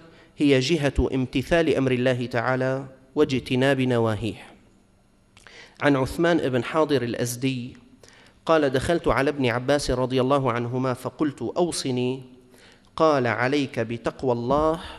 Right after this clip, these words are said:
والاستقامة'". أسباب التوفيق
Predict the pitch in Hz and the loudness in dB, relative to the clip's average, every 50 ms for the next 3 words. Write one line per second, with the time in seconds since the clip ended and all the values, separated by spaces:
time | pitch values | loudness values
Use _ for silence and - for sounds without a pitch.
0 | - - _ 277 190 131 120 117 139 147 - - - 165 160 - - 110 101 98 | -20 -20 _ -10 -4 -2 -2 -2 -2 -4 -6 -6 -6 -8 -6 -4 -4 -4 -4 -4
1 | 98 95 - - - - _ _ _ _ _ _ _ _ _ _ _ _ _ _ | -8 -10 -12 -18 -20 -20 _ _ _ _ _ _ _ _ _ _ _ _ _ _
2 | _ _ _ _ - _ - - - - - - - - - _ _ _ _ _ | _ _ _ _ -20 _ -20 -20 -20 -20 -20 -20 -20 -20 -20 _ _ _ _ _
3 | 131 123 - 151 156 160 160 143 131 - - - 123 120 120 - 143 147 143 - | -6 -6 -2 2 2 2 4 4 0 -2 0 -2 -2 -2 0 -2 -4 -4 -2 -2
4 | 156 143 143 143 147 151 | -4 -2 -2 -2 -4 -6